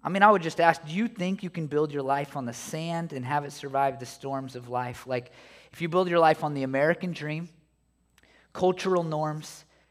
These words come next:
the examples of your heroes, or anything else, hasn't the world taught you in the last year that all of that will eventually crumble? There is nothing that we can build our lives upon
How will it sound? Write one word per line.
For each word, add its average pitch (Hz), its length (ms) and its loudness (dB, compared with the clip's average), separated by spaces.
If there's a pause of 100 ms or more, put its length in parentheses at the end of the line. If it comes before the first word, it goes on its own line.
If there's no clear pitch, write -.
(140)
the 151 240 2
examples 165 640 -2
of 165 120 -4
your 156 100 0
heroes, 156 720 -4 (380)
or 143 220 0
anything 185 460 -2
else, 143 280 -2
hasn't 202 500 0
the 208 80 0
world 143 540 -2 (180)
taught - 400 -8
you 143 200 -6
in 135 80 -6
the 123 100 -6
last 123 440 -6
year 127 240 -2
that 123 280 -6
all 139 280 -2
of 143 140 -8
that 127 320 -4
will 117 200 -6
eventually 113 600 -10 (540)
crumble? 120 460 -4
There 147 180 4
is 143 180 2
nothing 180 720 2
that 165 120 -4
we 160 140 -2
can 156 160 -6
build 147 480 -2
our 135 160 -2
lives 147 480 0
upon 135 540 -2